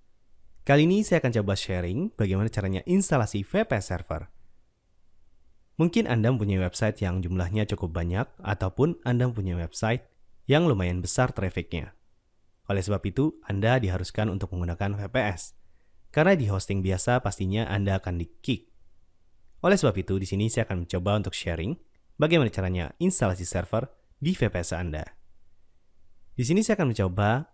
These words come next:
untuk menggunakan Digital Ocean, karena Digital Ocean sudah menerapkan sistem cloud. Jadi saya hanya membayar per jam, ataupun per resource yang saya gunakan. Di sini langsung saja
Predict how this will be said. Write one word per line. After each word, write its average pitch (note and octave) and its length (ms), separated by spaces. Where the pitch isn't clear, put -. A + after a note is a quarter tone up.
untuk A2 320
menggunakan F2+ 480
Digital F2+ 480
Ocean, G2+ 320
karena F#2 240
Digital F2 400
Ocean G#2 320
sudah G2+ 240
menerapkan F#2 640
sistem E2+ 400
cloud. A#2+ 320
Jadi A2+ 240
saya F#2+ 240
hanya F#2 160
membayar F2+ 400
per E2+ 240
jam, - 320
ataupun B2 480
per F#3 240
resource F#2+ 480
yang G2 160
saya G2 160
gunakan. E2+ 480
Di - 160
sini D#3+ 160
langsung B2+ 240
saja F#2 480